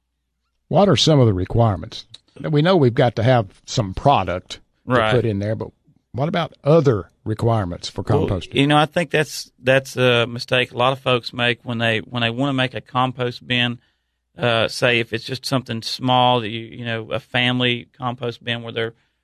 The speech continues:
Speaker 2: recycling, you know, maybe, uh, leaf debris or grass or things like that. Uh, you know, it's gotta have air, so it, it's gotta be able to be turned over.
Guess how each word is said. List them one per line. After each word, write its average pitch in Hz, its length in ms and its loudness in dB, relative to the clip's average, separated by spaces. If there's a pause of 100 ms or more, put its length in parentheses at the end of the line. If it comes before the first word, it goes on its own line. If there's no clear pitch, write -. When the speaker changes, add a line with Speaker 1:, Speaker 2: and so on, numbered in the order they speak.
(140)
Speaker 2:
recycling, 120 800 -2
you 120 80 -6
know, 113 160 -2
maybe, 117 560 -2
uh, 110 240 -6
leaf 135 320 0
debris 127 640 2
or 110 140 -6
grass 123 580 0
or - 40 -20
things 123 260 -2
like - 160 -4
that. 123 300 2 (500)
Uh, 117 560 2 (100)
you 131 80 -2
know, 131 60 2
it's 127 180 -2
gotta 147 240 0
have 139 240 0
air, 110 480 -2
so 123 240 0
it, 117 300 0
it's - 160 -4
gotta 139 200 0
be 139 140 2
able 127 120 2
to 120 40 -4
be 120 140 -4
turned 143 400 0
over. 123 440 0